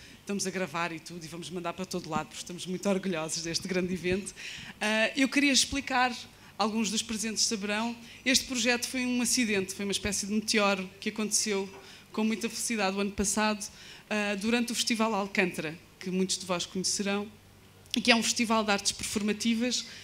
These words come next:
ah, e onde nós fizemos uma autorrádio Alcântara. E esse projeto, que era uma autorrádio online,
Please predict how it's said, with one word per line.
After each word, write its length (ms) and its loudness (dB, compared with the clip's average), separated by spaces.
ah, 480 4
e 640 -2
onde 300 0
nós 160 2
fizemos 520 -2
uma 240 2
autorrádio 760 2
Alcântara. 680 -2
E 180 0
esse 140 4
projeto, 680 0
que 80 0
era 100 0
uma 140 -2
autorrádio 760 -2
online, 540 0